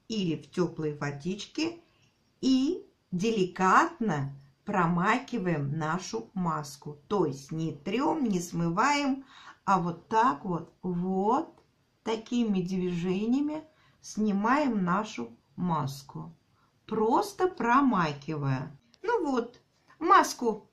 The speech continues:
мы нашу удалили, сняли. Маска очень, девчонки, хорошая. Она с таким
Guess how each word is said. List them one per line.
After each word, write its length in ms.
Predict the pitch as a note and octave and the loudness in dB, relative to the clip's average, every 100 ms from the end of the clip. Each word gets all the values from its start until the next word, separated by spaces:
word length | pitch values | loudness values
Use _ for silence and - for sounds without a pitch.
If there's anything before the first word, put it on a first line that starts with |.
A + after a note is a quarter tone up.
| - | -2
мы 140 | A#3+ | 4
нашу 400 | B3 F#3 - F3 - | 6 4 2 -6 -6
удалили, 840 | G3+ F#3 E3 D3+ E3+ B3 F4 F#4 - - - | -6 -4 -4 -4 -4 -2 -2 -4 -8 -20 -20
сняли. 640 | - F#3+ E3+ - B3+ C#4+ - - | -10 -6 -4 -2 -2 -6 -14 -2
Маска 440 | A3+ G#4 A4 - | 4 6 4 -4
очень, 520 | - - A3+ G#3 F3+ F3 | -6 6 6 6 2 0
девчонки, 560 | G#3 G#3 A3+ F3 - | -2 -2 -2 0 -4
хорошая. 840 | - B3 D#4 B3+ F#3 - A3+ B3 - - - - | 0 2 2 2 0 -2 -2 -2 -6 -16 -14 0
Она 260 | A#3+ F4 | 4 4
с 80 | G4 | 2
таким 480 | - - - D4 - | -2 0 2 2 0